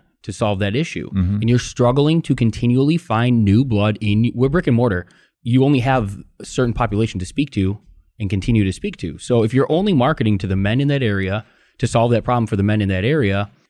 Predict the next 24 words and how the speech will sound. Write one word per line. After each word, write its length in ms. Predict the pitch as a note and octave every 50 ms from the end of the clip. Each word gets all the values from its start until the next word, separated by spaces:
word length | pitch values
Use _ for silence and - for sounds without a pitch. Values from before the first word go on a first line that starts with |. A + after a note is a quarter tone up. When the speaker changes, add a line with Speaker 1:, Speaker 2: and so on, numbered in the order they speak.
| _
Speaker 1:
you 460 | - A#2+ A2 A2+ A#2 B2+ D#3 G#3+ A#3+ A3
are 100 | G3+ E3
potentially 560 | - D3 C3+ - F3 G#3+ G#3 - C3 B2 A2
leaving 500 | A#2 D3 G#3 F#3+ C3 B2+ A#2 A#2 A#2 - _ _ _ _ _ _ _ _ _ _ _
all 180 | A#2+ C#3 E3+ G3
of 100 | F3+ D3+
the 100 | D#3 C#3
rest 200 | D3 D#3 - -
of 100 | B2+ A#2
this 120 | A2+ A2
potential 460 | - - - G2+ - B2+ A#2+ - A#2 -
income 540 | G#2+ C#3 G3 G#3+ - - A2+ G#2 G2+ A2 A2+ -
and 260 | A#2+ A2+ A2 G#2+ G#2 -
opportunity 760 | G#2+ G#2+ - G#2 - - - - G#3+ A3 F3+ B2 A#2 G#2+ -
on 80 | A2+
the 100 | G#2+ G#2
table. 380 | G2+ D3 D#3+ C#3 F2 E2 - - _ _ _ _ _ _ _ _ _ _ _
Change 360 | - - - A2+ A#2 C3 C#3+
the 80 | E3 F3+
message. 420 | F3 D3 C3+ B2+ - C3+ C3+ B2+
The 80 | A#2 A#2+
problem's 420 | - - - C3 F#3 G#3 G3 D#3
the 80 | C#3+ C3+
same. 460 | - - - G#3 F3+ E3+ E3+ D#3+ E3